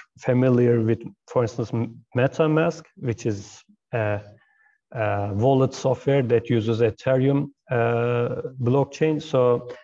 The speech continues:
due to the idea behind the Web three, you know, now you can just create a, a account using the MetaMask, you know, connect to web pages, buy N F Ts and sell N F Ts, you know, transfer Ethereum and so on. So these softwares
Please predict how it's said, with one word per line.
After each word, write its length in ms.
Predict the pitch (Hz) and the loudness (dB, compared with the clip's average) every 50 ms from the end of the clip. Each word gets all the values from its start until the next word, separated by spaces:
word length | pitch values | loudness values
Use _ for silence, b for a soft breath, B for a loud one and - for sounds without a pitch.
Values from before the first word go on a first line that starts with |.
| B B B - 175 | B B B -4 0
due 200 | 139 180 208 202 | 4 4 4 4
to 120 | 208 190 | 4 2
the 300 | 175 160 170 165 165 - - | 2 4 4 4 4 2 2
idea 380 | 135 135 135 135 165 175 156 | 2 2 2 2 4 2 4
behind 380 | 120 123 110 110 127 123 117 110 | 4 2 2 2 2 0 2 2
the 80 | 120 | 2
Web 220 | 107 110 120 120 - _ | 2 2 2 0 0 _
three, 380 | - - 127 123 135 143 185 - _ - | -6 -2 0 0 0 0 -2 -6 _ -8
you 120 | - - | -4 -2
know, 180 | 120 120 117 113 | 0 2 2 2
now 300 | 120 123 131 135 139 135 | 2 2 2 2 2 2
you 180 | 127 127 127 117 | 2 2 2 0
can 380 | - - 131 127 123 127 120 _ _ b b b b b b b b | 0 0 0 2 2 0 -2 _ _ b b b b b b b b
just 260 | 151 156 151 151 - | 2 2 2 0 -4
create 380 | - - 151 143 135 131 135 - | 0 2 4 4 4 2 2 2
a, 380 | 139 135 127 127 131 - - - _ _ _ - | 2 4 4 2 2 0 -4 -12 _ _ _ -4
a 640 | - 131 120 117 117 117 117 117 120 120 120 120 - - - - | 0 2 2 4 4 2 2 2 2 0 -2 -4 -6 -6 -4 -4
account 520 | 123 - - - 131 135 143 143 143 - | -4 -4 -2 -2 0 0 0 -2 -4 -2
using 360 | 139 123 120 110 104 113 107 98 | 0 0 0 2 2 0 -2 0
the 80 | 110 | 0
MetaMask, 680 | 104 113 131 143 - - 160 147 147 147 147 151 147 - _ _ - | 0 2 0 0 0 -2 0 2 2 2 0 -2 -4 -8 _ _ -8
you 140 | - 127 | -4 -2
know, 280 | 117 113 110 107 110 - _ _ - | -2 0 -2 -2 -4 -8 _ _ -6
connect 440 | - 147 139 131 131 127 123 - - | -2 0 2 2 2 0 0 -2 0
to 240 | - 131 123 - - | 0 0 0 0 -2
web 320 | - 120 117 127 131 131 - | -2 0 2 2 0 0 0
pages, 500 | - 143 139 131 131 143 139 - - - _ _ B B B B B B B B B B B - - | 0 0 0 2 0 -2 -2 -2 -6 -20 _ _ B B B B B B B B B B B -12 -6
buy 260 | 147 120 139 135 131 | -2 0 2 2 2
N 200 | 131 - 131 123 | 2 0 0 2
F 160 | 123 117 110 - | 2 0 0 -2
Ts 300 | - 113 120 123 113 113 | -2 0 0 2 2 0
and 120 | 117 110 | 0 -2
sell 300 | - - - 127 123 123 | -2 -2 -2 0 2 2
N 160 | 123 120 117 | 2 2 0
F 160 | 117 107 - | 0 -2 -4
Ts, 320 | _ - 113 113 113 107 107 | _ -2 -2 0 0 -2 -2
you 200 | 107 104 104 107 | -2 -2 0 0
know, 140 | 107 104 104 | 0 -2 -2
transfer 520 | 104 - - 139 131 120 - 131 123 120 | -4 -4 -2 -2 0 0 0 2 2 2
Ethereum 500 | 113 117 - - 120 117 113 113 110 113 | 0 -2 -2 -2 0 2 2 2 2 2
and 120 | 113 110 104 | 0 0 -2
so 200 | - - 127 127 | -2 -2 -2 -2
on. 80 | 127 | -2
So 280 | 120 - - 139 135 135 | -2 -2 0 2 2 2
these 360 | 123 127 147 202 190 196 - | 0 2 2 0 0 0 2
softwares 440 | - 175 160 170 - 151 147 143 | 2 2 2 4 2 2 2 2